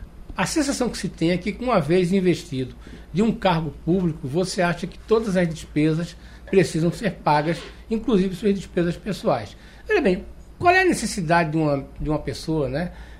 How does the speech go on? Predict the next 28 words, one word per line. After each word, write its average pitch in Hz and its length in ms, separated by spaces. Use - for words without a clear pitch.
é, 143 280
pagar 147 440
esse 147 140
tipo 175 220
de 156 80
coisa? 117 440
Não - 80
tem 311 160
nenhuma, 214 320
isso 175 160
não 254 80
vai 226 120
acrescentar 180 520
nada. 120 280
Mas 175 180
quando 330 200
você 269 260
exibe 160 520
isso, 165 180
dá 160 220
esse 160 180
tipo 165 160
de 170 60
coisa. 139 180
Na 233 140
cabeça 185 540
do 139 60
servidor, 127 600